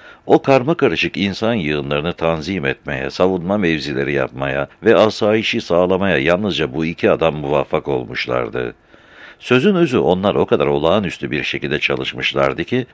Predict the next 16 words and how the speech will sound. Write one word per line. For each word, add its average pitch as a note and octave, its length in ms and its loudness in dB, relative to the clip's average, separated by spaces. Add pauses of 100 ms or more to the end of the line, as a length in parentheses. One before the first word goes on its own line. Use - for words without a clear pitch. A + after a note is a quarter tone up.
bu D#3+ 120 6
sayede A#2 540 4
bir A#2+ 140 0
sene A2 380 2
boyunca F#2 340 2
yüz G2+ 360 0
bin A2+ 120 0
kişilik G2 380 -2
Avrupa F#2 420 2
ordusu D2+ 380 0
yenilgiden D#2 600 -2
kurtulamamıştı. C2 1040 -4 (1900)
Bizler D3 340 6
Monsieur D#3+ 380 4
Raymond'a F#2+ 480 0
soruyorduk. C#2+ 600 -2